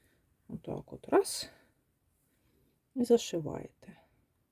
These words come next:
Е, на всю курочку, якщо ви шиєте на машинці, е, ну, піде хвилин десять разом з вирізанням,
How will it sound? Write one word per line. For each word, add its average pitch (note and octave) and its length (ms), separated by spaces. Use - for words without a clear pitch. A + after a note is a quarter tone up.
Е, A3 240
на B3 200
всю F4 280
курочку, G4+ 580
якщо B3 320
ви C#4+ 120
шиєте D4 360
на B3+ 120
машинці, E4 560
е, G3+ 480
ну, A3 140
піде B3 300
хвилин G#3+ 400
десять A3 360
разом F#3+ 320
з F3 40
вирізанням, E3+ 460